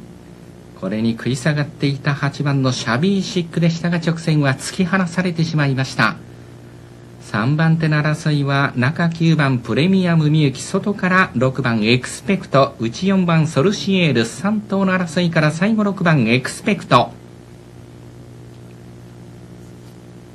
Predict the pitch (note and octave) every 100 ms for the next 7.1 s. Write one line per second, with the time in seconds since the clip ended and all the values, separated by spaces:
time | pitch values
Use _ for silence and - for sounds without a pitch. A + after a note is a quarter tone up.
0 | - - - - - F2+ F2 F#2+ F#2 -
1 | D3+ C#3 B2 A#2 A#2+ B2+ - B2 - -
2 | - - - - - - - - - F#2+
3 | G2+ C#3 B2+ B2+ B2 A#2+ - E3+ D3+ C#3+
4 | B2+ B2+ C3 - A#2 - - C3 - -
5 | - - - - - F#2 G2+ G2 G2 A#2+
6 | - - F#2+ F2+ D#3 G#3 E3+ - G#2 E2+
7 | C#2